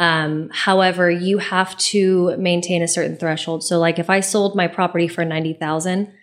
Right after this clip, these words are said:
then my purchase price or purchase prices have to equal that amount.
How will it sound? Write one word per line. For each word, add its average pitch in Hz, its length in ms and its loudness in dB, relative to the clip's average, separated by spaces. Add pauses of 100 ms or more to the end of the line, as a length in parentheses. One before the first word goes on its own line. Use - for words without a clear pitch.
(440)
then 175 200 2
my 165 100 0
purchase 247 480 0
price 170 480 0
or 180 160 -6
purchase 170 420 -2
prices 180 840 -2 (300)
have 190 200 0
to - 100 -2
equal 170 360 -4
that 143 160 -6
amount. - 340 -10